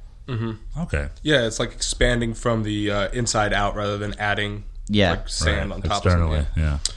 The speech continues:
Speaker 1: That's groovy. Yeah, I've really noticed how efficient, uh, how efficient players play, and I really admire that.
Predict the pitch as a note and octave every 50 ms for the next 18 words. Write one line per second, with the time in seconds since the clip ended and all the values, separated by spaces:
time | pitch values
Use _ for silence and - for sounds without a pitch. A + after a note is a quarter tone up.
0 | - - - - - - - - - - - - - - - - - - - -
1 | - - - - B2 A#2+ A2+ G#2+ G#2 - - - F3+ G3+ G3+ F#3 - G#3 B3 B3
2 | G#3 G3+ G#3 G3+ G3 - F#3 F3+ E3 - - - F3+ D#3+ - - F3 D#3 D3 -
3 | - B2+ A2+ - - A#2 C3 C3+ C3 B2+ B2+ B2+ A2+ G#2+ - - - - - -
4 | - - D3+ D3 C#3 - - - D3 C#3 - - C3+ A#2 - - C3+ B2 A#2+ A#2
5 | A#2 A2+ - - - - B2 A#2 A#2 F#2 F2 F#2 F#2+ A2+ A#2+ A#2+ A#2 A2+ A2 A2
6 | G#2+ G#2 A2 G#2 G2+ G2+ - A#1 - - - -